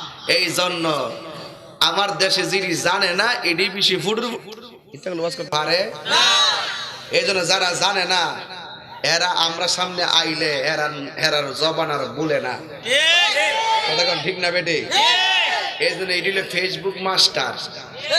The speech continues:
Facebooকের গুতাগুতি করে। কিসে গুতাগুতি করে?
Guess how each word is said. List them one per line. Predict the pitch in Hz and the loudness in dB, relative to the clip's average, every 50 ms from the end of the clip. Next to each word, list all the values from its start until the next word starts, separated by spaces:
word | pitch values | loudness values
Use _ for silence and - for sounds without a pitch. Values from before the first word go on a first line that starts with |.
| 339 - - | 0 0 0
Facebooকের | 160 180 190 185 185 190 208 190 214 175 | 0 2 2 0 0 -2 0 0 0 0
গুতাগুতি | 190 196 208 208 190 208 190 214 208 | 0 0 0 0 0 0 -2 -2 -2
করে। | 180 196 180 151 123 120 113 - - - - - - - - 427 466 466 294 330 339 339 - - - - - - | 0 0 0 0 0 -2 -4 -6 -6 -10 -12 -12 -12 -10 -6 -4 -2 0 0 0 0 0 -4 -10 -16 -14 -10 -4
কিসে | 165 160 196 196 | 2 2 4 4
গুতাগুতি | 185 214 220 220 214 226 226 226 | 4 2 2 4 4 4 2 2
করে? | 220 220 214 202 175 147 | 2 4 2 2 2 2